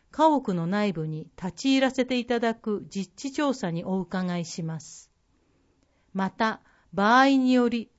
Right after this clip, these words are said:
図面など関係書類の借用をお願いすることがありますので、ご協力をお願いします。なお、登記されない新築家屋や家屋を増改築したとき、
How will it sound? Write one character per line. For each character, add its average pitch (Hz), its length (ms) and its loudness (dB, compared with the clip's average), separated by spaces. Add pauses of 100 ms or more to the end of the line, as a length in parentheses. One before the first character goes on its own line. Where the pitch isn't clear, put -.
図 180 160 0
面 262 300 4
な 262 160 2
ど 165 180 -4 (240)
関 294 300 2
係 294 240 0
書 294 160 -2
類 233 200 2
の 165 120 -4
借 226 400 -2
用 220 280 4
を 214 120 2
お 190 100 -2
願 233 260 2
い 240 60 2
す 240 160 -4
る 233 80 -2
こ 233 140 -2
と 233 120 0
が 180 140 -2
あ 165 60 -4
り 180 140 -4
ま 185 120 -4
す - 160 -12
の 156 140 -6
で、 151 180 -14 (340)
ご 196 140 0
協 254 240 4
力 233 380 2
を 208 120 4
お 196 120 -4
願 185 280 0
い 180 60 -2
し - 180 -10
ま 160 200 -6
す。 - 280 -18 (800)
な 254 260 4
お、 - 200 -4 (520)
登 311 240 4
記 - 120 -12
さ 185 180 -2
れ 180 140 2
な 170 180 -2
い 175 100 -6
新 240 400 -2
築 - 280 -4
家 214 180 2
屋 170 240 -4
や 160 180 -10 (440)
家 302 180 4
屋 233 320 2
を 160 220 -2
増 254 280 6
改 269 280 2
築 - 320 -10
し - 120 -14
た 165 140 -4
と 170 160 -10
き、 - 260 -14